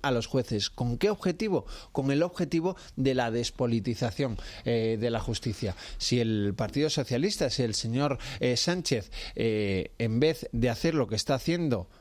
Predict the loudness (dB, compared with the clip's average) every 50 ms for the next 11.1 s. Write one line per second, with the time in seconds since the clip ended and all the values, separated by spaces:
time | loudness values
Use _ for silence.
0 | -10 -4 0 0 0 0 -2 -2 -4 -4 0 2 0 0 2 0 0 0 0 -4
1 | -8 -12 -8 -2 0 2 2 4 2 2 2 2 2 2 4 2 2 2 2 4
2 | 4 4 2 2 2 2 2 2 2 2 2 2 2 0 0 0 0 0 -2 -2
3 | 0 -2 -2 -2 -2 -2 0 2 2 2 2 2 2 2 2 0 0 0 0 0
4 | 0 2 0 -2 -4 -8 -10 -10 -10 -4 0 2 2 4 4 2 2 2 0 2
5 | 2 2 0 0 2 0 0 0 0 -6 -8 -10 -10 -4 -2 0 0 2 2 2
6 | 2 2 4 2 2 0 0 0 0 0 2 2 2 2 4 2 2 2 2 2
7 | 2 2 2 2 2 2 0 0 2 0 0 0 0 0 -2 -2 -2 -4 -2 0
8 | 2 2 2 0 0 -6 -10 -16 -12 0 2 4 4 4 2 2 0 2 2 2
9 | 2 2 0 2 2 2 2 0 0 -2 0 0 0 0 0 0 0 0 0 0
10 | 0 0 2 2 0 2 2 0 0 2 0 0 0 0 0 -2 0 0 -2 -2
11 | -2 -4